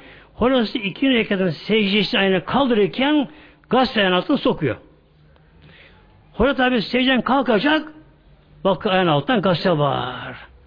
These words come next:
Ayağından kesilmiş. O zaman anlıyor böylece. Hemen namazı bırakıyor tabi. Namazı bozulmuş tabi. "Yavrum," diyor, "Allah senden razı olsun," diye söyledi beni böyle diyor.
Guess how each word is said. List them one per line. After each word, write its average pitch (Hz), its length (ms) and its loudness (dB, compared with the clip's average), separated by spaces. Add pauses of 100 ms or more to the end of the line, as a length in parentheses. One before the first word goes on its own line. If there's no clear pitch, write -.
(160)
Ayağından 147 340 2
kesilmiş. 139 720 -2
O 151 60 -8
zaman 143 160 -4
anlıyor 113 300 -12
böylece. - 360 -18 (260)
Hemen 240 200 0
namazı 165 220 2
bırakıyor 117 340 -4
tabi. 110 180 -10
Namazı 165 240 0
bozulmuş 131 360 0
tabi. 175 300 -4 (1200)
"Yavrum," 185 380 2
diyor, 175 100 2
"Allah 170 240 2
senden 165 240 0
razı 156 200 2
olsun," 160 260 2
diye 175 100 2
söyledi 156 340 2
beni 131 200 -2
böyle 107 120 -10 (100)
diyor. - 180 -20